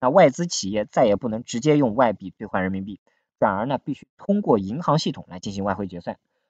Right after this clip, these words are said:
当然就更不要说私人了。中国为什么每次都能够安然度过后续的金融危机？啊，和中央政府对人民币汇率的影响力有很大的关系。老有人在评论区里跟我说啊，“巴菲特说过不要做空美股。”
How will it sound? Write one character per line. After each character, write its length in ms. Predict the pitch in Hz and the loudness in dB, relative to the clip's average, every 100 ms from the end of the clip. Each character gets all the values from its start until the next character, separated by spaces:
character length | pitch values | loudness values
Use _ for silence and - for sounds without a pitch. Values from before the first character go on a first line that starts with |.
| _ | _
当 100 | 104 | -14
然 80 | 107 | -8
就 80 | 120 | -4
更 140 | 123 | 0
不 60 | 113 | 0
要 60 | |
说 140 | 113 117 | 0 -2
私 200 | - 165 | 2 2
人 120 | 90 | 2
了。 120 | 90 _ - | -4 _ 4
中 120 | 240 | 6
国 140 | 214 | 8
为 80 | 226 | 6
什 100 | 175 | 4
么 80 | 196 | 0
每 220 | 185 92 | 0 -2
次 180 | 90 170 | -2 -4
都 140 | 170 | 0
能 140 | 160 131 | 0 0
够 120 | 147 | 0
安 180 | - 185 | 2 4
然 180 | 143 131 | 4 2
度 140 | 180 | 0
过 140 | 147 127 | 0 0
后 280 | - 220 127 | 2 -2 -2
续 220 | - 113 | -4 -8
的 80 | 95 | -6
金 160 | 147 | -2
融 140 | 131 139 | 0 0
危 100 | 151 | -2
机？ 260 | 165 165 - | -6 -10 -12
啊， 80 | 98 | -10
和 160 | - | -8
中 180 | 113 175 | -2 2
央 140 | 170 | 2
政 160 | 175 156 | 2 -2
府 160 | - - | -6 -12
对 140 | 117 | -8
人 160 | 101 110 | -4 -2
民 160 | 156 | -2
币 80 | 160 | -6
汇 180 | 147 - | -6 -4
率 80 | 139 | -2
的 120 | 104 | -4
影 160 | 98 165 | -6 -2
响 160 | 107 | -2
力 80 | 95 | -2
有 80 | 90 | -4
很 120 | - | -4
大 120 | 87 | -6
的 80 | 87 | -4
关 160 | 92 95 | -6 -6
系。 180 | - _ _ | -10 _ _
老 180 | 117 156 | 4 6
有 80 | 139 | 6
人 140 | 104 | 4
在 120 | 120 | 2
评 160 | 113 120 | 0 -2
论 120 | 131 | -2
区 120 | 110 | -2
里 80 | 135 | -2
跟 120 | 117 | 0
我 80 | 117 | -2
说 160 | - 123 | 0 0
啊 120 | - - - | 0 -6 -6
，“巴 160 | - | -4
菲 120 | 196 | -2
特 160 | 226 233 | 0 0
说 200 | - 185 | 2 2
过 200 | 175 123 | 4 2
不 140 | - | 4
要 140 | 180 147 | 4 4
做 180 | - 131 | 4 -2
空 160 | 156 | -2
美 180 | 120 117 | -4 -6
股。” 160 | 117 | -8